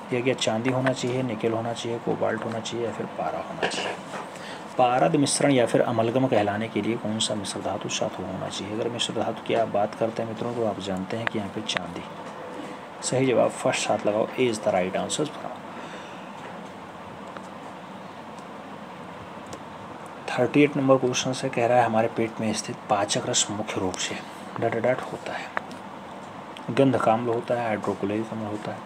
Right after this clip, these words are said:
नाइट्रिक अम्ल होता है या फिर एसिटिक अम्ल होता है। आपके पेट के अंदर जो है वो hydrochloric अम्ल होता है। तो सही जवाब जो है सी के साथ लगाओ, C is the right answers बनाओ।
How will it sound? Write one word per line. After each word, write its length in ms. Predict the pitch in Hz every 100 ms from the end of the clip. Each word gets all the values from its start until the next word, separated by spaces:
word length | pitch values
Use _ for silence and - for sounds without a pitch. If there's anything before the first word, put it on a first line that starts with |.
| - - - - - - - - - -
नाइट्रिक 380 | 113 107 127 123
अम्ल 140 | 120
होता 240 | 110 107 113
है 60 |
या 60 | 107
फिर 180 | 117 110
एसिटिक 300 | - 107 95
अम्ल 100 | 87
होता 340 | - - -
है। 60 | - - - - - - - - 151
आपके 180 | 143 165
पेट 240 | 151 139
के 100 | -
अंदर 200 | 113 107
जो 140 | 98 101
है 100 | 139
वो 160 | 170
hydrochloric 720 | 117 98 98 - 95 95 113
अम्ल 100 | 95
होता 300 | 92 95 -
है। 100 | 117
तो 60 | 165
सही 200 | - 113
जवाब 260 | 110 110
जो 120 | 107 95
है 80 |
सी 260 | 110 - 160
के 120 | 123
साथ 320 | 110 101 -
लगाओ, 220 | 101 98 -
C 160 | -
is 200 | - -
the 140 | - -
right 260 | - -
answers 400 | - - - -
बनाओ। 180 | -